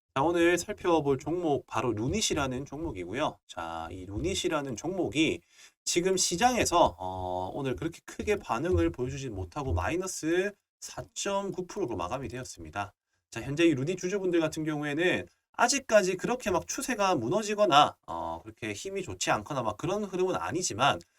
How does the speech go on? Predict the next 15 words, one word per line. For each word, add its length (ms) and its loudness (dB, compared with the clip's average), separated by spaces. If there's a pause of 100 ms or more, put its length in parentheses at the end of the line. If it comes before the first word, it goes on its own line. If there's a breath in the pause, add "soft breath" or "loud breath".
(140)
아무래도 460 4
하락을 440 4
하다 160 2
보니까는 600 2 (300 loud breath)
이 120 -4
종목이 680 2 (120)
혹시나라도 760 0
추가적으로 540 2
더 120 -8
빠질 340 6
건가 520 -4 (540)
아니면은 480 -2
올라갈 340 0
수 120 -10
있는가, 460 -4